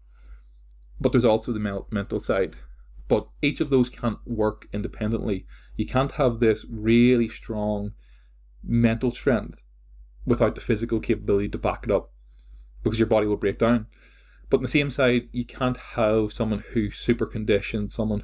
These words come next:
who has ticked all the boxes when it comes to nutrition, and then doesn't actually have the mental fortitude to push themselves when their body gets uncomfortable,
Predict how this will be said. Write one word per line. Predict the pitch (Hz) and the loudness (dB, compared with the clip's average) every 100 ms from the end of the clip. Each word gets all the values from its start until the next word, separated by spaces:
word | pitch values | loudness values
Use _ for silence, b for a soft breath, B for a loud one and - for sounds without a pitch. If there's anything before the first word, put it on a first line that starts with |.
| - | -2
who | 107 104 104 B B B | 0 0 -2 B B B
has | 101 101 - - - - - | -4 -4 -8 -18 -20 -14 -4
ticked | 135 135 | -2 0
all | 113 | 0
the | |
boxes | 110 104 107 - 101 | 0 0 -2 -4 -4
when | 98 | -6
it | |
comes | - 104 - | -6 -8 -6
to | |
nutrition, | 101 98 - 139 143 135 b b b b b - - - - - | -6 -2 -2 -2 -2 -8 b b b b b -20 -20 -20 -6 0
and | 135 | 2
then | 127 | 2
doesn't | 139 127 139 | 0 0 0
actually | 123 117 | -2 -4
have | - 117 113 | 0 0 0
the | 113 | -2
mental | 110 107 | -4 -4
fortitude | - 104 101 110 104 | 0 0 0 -2 -2
to | |
push | - 110 - | -4 -4 -2
themselves | 110 110 104 101 110 | 0 4 4 2 -4
when | 107 101 | -6 -4
their | |
body | 101 101 110 | 2 2 2
gets | 113 | -4
uncomfortable, | 117 - 113 120 107 - | -6 -6 -6 -2 -4 -4